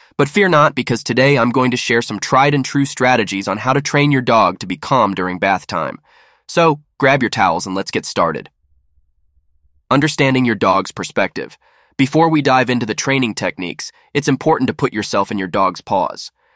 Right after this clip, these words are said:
Imagine being doused in water and soapy bubbles, surrounded by strange sounds and sensations. From your dog's point of view, bath time can be an overwhelming experience.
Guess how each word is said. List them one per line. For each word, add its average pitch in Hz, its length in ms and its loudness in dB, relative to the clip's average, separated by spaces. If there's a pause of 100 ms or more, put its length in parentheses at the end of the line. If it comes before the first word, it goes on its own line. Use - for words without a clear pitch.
(180)
Imagine 160 420 2
being 127 220 0
doused 117 320 2
in 113 140 -4
water 113 400 0
and 87 120 -6
soapy 120 320 -2
bubbles, 92 520 -2 (200)
surrounded 147 440 0
by 123 100 2
strange 135 460 0
sounds 117 360 0
and 92 120 -10
sensations. - 760 -6 (400)
From 143 160 2
your 135 100 2
dog's 143 360 2
point 110 240 -2
of 95 80 -6
view, 113 260 -2 (380)
bath 151 220 4
time 143 240 2
can 131 120 0
be 120 100 2
an 110 60 2
overwhelming 117 560 2
experience. 113 720 -2